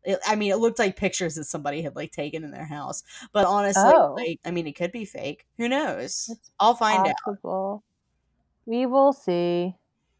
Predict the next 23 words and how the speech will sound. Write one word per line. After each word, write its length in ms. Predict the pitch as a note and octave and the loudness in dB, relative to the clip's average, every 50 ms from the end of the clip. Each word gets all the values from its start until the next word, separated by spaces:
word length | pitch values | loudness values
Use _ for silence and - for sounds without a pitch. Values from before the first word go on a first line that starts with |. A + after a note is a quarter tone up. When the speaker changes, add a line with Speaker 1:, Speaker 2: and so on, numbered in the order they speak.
| _ _ _ _ _ _ _ _ - | _ _ _ _ _ _ _ _ -12
Speaker 1:
Tune 240 | - A3+ A3 A3+ | -8 -6 -4 -4
in 180 | A3+ A3+ A3 G#3 | -4 -4 -4 -2
next 340 | G3 G3 - - - - - | -2 -2 -2 -2 -4 -6 -4
week 240 | F#3 F3 E3 D#3 - _ - | -2 -2 -2 -4 -8 _ -8
to 420 | - F3+ F3 F3 F3 E3+ E3 - - | -4 -2 0 0 0 0 0 -2 -6
find 440 | - - - G3+ F#3+ F#3 F#3+ F#3+ F#3 | -8 -2 2 2 2 2 2 2 2
out 400 | F3+ E3+ E3+ E3+ E3+ E3 - - _ _ - - - - _ _ | 4 4 4 2 2 0 -4 -8 _ _ -20 -20 -20 -20 _ _
what 480 | - F#3 F#3+ F#3 F#3 F#3 E3+ - - _ - | -2 2 4 4 6 6 4 4 0 _ -10
mistakes 840 | G3 G3+ G3 F#3+ - - - G3+ F#3 D#3+ C3+ - - - - - G3 - _ _ _ _ _ _ _ - | -6 -4 -2 -2 -2 -2 0 2 0 0 0 -2 -6 -6 -6 -6 -6 -10 _ _ _ _ _ _ _ -8
I 120 | - E3 E3 F3 | -6 -4 -2 -2
have 220 | F3 E3+ E3+ - | -4 -4 -6 -8
wrought 380 | D3+ D#3+ D3+ B2+ A#2+ - - - _ _ _ _ _ - | -6 -4 -4 -2 -4 -6 -8 -12 _ _ _ _ _ -20
upon 260 | - - E3+ D#3 D3+ | -14 -8 -6 -6 -4
myself. 680 | D3+ E3+ D#3+ - D#3+ C#3 - F3 - - - - - _ _ _ _ _ _ _ | -4 -6 -4 -2 -2 -2 -2 -4 -6 -8 -14 -14 -18 _ _ _ _ _ _ _
<laughs> 300 | _ _ _ _ _ - | _ _ _ _ _ 6
Speaker 2:
I 160 | G3 G#3 G#3+ | 8 8 6
can't 260 | - - A#3+ F#3+ E3 | 6 2 2 4 6
wait 140 | G3+ G3+ G3+ | 4 4 4
to 100 | A#3 A3+ | 2 0
see 160 | G#3 A#3+ A#3 | 0 0 0
pictures 460 | G#3+ - G#3+ F3+ - F#3+ F3 E3+ E3 | 2 2 0 0 2 0 0 0 4
of 160 | F3 E3 D#3 D#3 | 4 2 4 4
it. 240 | E3 E3 D3 - | 4 4 4 2